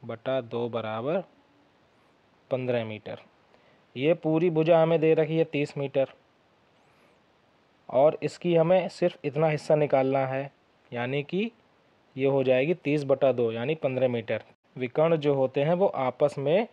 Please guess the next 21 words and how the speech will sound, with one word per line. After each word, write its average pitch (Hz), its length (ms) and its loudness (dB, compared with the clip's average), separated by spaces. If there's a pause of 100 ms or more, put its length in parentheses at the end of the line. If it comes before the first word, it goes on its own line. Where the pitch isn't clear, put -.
(140)
एक 139 160 -2
दूसरे 135 280 0
को 190 120 0
समद्विभाजित 135 840 0 (140)
करते 113 320 -2
हैं। 101 220 -8 (680)
तो 160 200 2
ओडी 151 300 2
तो 165 120 2
आ 139 140 4
गई 151 140 2
हमारी 151 440 2 (300)
पन्द्रह 123 300 -2
मीटर, 113 380 -8 (1400)
और 131 100 -8
ये 135 260 4
angle 165 260 4
हमारा 156 260 4
ninety 127 380 0
degree 123 300 0
है, 120 260 -8